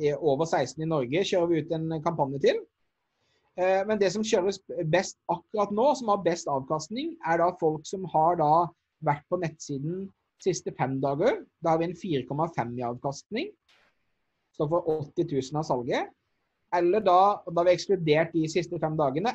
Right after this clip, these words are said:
eller da de som har da vært innom nettsiden siste tretti dagene, eh, og da ikke handlet. Se på den brede målgruppen, så ligger den rett under fire i avkastning, men den bruker vi som en slags innkaster til å bygge et publikum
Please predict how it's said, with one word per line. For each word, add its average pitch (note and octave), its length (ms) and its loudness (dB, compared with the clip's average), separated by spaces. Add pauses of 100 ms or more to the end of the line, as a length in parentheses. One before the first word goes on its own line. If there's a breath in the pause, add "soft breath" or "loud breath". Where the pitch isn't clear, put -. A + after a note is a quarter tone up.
eller E3+ 160 4
da D#3+ 160 4
de D3+ 160 0
som E3+ 240 -6
har E3 160 2
da D#3 80 2
vært D#3+ 240 0
innom D3 240 -2
nettsiden D3+ 360 -8
siste F3 280 -8
tretti - 560 -8
dagene, C3 460 0 (640)
eh, D3+ 280 0 (120)
og D#3 320 2
da C#3+ 140 4 (160)
ikke - 260 -8
handlet. B2 540 -6 (1120)
Se F3+ 160 -2
på F#3+ 120 -2
den G#3 240 -4
brede G3 440 4
målgruppen, D3 400 -2
så B3 80 -2
ligger F3+ 220 0
den E3 100 -2
rett D3+ 240 -6
under C#3 240 -4
fire C3+ 160 -2
i C3+ 80 0
avkastning, D#3 640 -4 (420 soft breath)
men F#3 100 -2
den G3 160 2
bruker G3 420 0
vi D3+ 160 -2
som F3 160 -8
en F#3 60 -8
slags F#3 240 -2 (100)
innkaster D#3 800 -4
til F3+ 140 -2
å F3 60 -4 (120)
bygge E3 460 -4
et - 140 -10
publikum C3 500 0